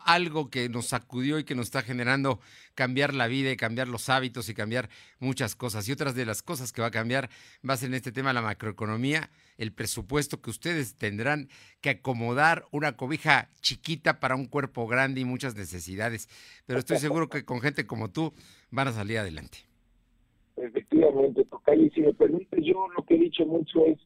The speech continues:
Speaker 2: uno de mis compromisos es poder legislar de, de la mano de la ciudadanía, que por favor la gente me comparta sus necesidades, sus puntos de vista sobre lo que consideren prioritario en la integración de este presupuesto de, del próximo año, del dos mil veintiuno,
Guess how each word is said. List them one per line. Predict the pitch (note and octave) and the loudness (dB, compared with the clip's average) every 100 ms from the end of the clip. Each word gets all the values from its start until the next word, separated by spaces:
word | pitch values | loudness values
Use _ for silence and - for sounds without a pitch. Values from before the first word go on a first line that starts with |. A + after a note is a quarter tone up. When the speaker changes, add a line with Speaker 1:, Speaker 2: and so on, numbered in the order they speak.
| _ _ _ _ | _ _ _ _
Speaker 2:
uno | - E3 | 4 8
de | D#3 | 8
mis | C#3 - | 6 2
compromisos | D3 - - D#3 D3+ | 0 0 -4 2 4
es | D3 C#3 | 4 4
poder | C#3 C#3+ C#3+ | 8 8 8
legislar | B2+ - A#2 - C#3 B2+ | 4 2 -8 -2 0 0
de, | A#2 | -4
de | A2 - G2+ | -10 -14 -14
la | A2+ | -12
mano | B2 C3+ | -6 -2
de | B2 | 0
la | A#2 | 0
ciudadanía, | A2+ A2+ G#2+ G#2+ A#2+ C#3 C3 | -4 -6 -6 -6 -4 -2 -2
que | A#2+ | -4
por | A2+ G#2 | -10 -8
favor | A2 A#2+ - | -8 -6 -6
la | |
gente | - - - | -6 -12 -16
me | A#3+ - | -18 -12
comparta | G#2 G2+ - A2 A#2 | -12 -10 -12 -10 -12
sus | A2 G2+ | -12 -16
necesidades, | G2 - _ G2+ B2 B2+ A#2+ _ _ _ _ _ | -18 -20 _ -8 -6 -6 -8 _ _ _ _ _
sus | - A2+ | -16 -4
puntos | - D3+ - B2+ | 0 2 4 4
de | A#2 | 2
vista | A#2 B2+ C3+ | -4 -4 -2
sobre | - A2 G#2 | -2 -2 2
lo | G#2 - | 2 0
que | G2 | -6
consideren | G#2 G2+ G#2+ A2 B2 _ | -6 -6 -6 -8 -10 _
prioritario | A2 G2+ - A#2 A#2 A2+ | 0 0 0 -4 -4 -18
en | |
la | G#2 | _
integración | _ - F#2+ - - | _ -2 -2 -4 -12
de | A2+ | -12
este | - | -10
presupuesto | G#2 G2 G2 - A2+ - A2+ - _ _ _ _ - | -8 -8 -8 -4 -4 -2 -4 -4 _ _ _ _ -14
de, | - G2+ G2+ B2+ - | 0 2 2 0 -2
del | G3 - | -4 -4
próximo | A2+ - G#2 A2+ | -10 -10 -16 -18
año, | A#2+ A#2+ | -20 0
del | G#2 | 2
dos | G2 F#2+ | 2 -2
mil | A2 | -4
veintiuno, | G#2+ G#2 - C#3+ D3 C#3+ | -6 -6 2 4 4 2